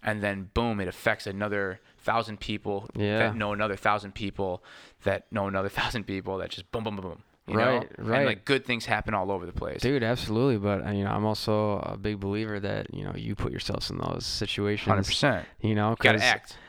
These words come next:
Speaker 2: Yeah. Oh, I mean, without you coming to the kettlebell cert, boom. I mean, and I think that's where the ripple effect happens, 'cause it ha-,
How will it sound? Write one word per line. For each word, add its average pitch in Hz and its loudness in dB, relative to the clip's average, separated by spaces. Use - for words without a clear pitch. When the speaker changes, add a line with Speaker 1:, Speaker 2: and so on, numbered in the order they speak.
Speaker 2:
Yeah. 120 4
Oh, 131 4
I 117 -2
mean, 110 -2
without 110 -2
you 110 -2
coming 110 2
to 107 2
the 98 -4
kettlebell 117 4
cert, 127 2
boom. 110 2
I 104 -2
mean, 104 0
and 104 0
I 101 -2
think 117 -4
that's 107 -2
where 101 -2
the 98 -2
ripple 98 -2
effect - -6
happens, - -6
'cause 104 -2
it 107 -2
ha-, 104 -2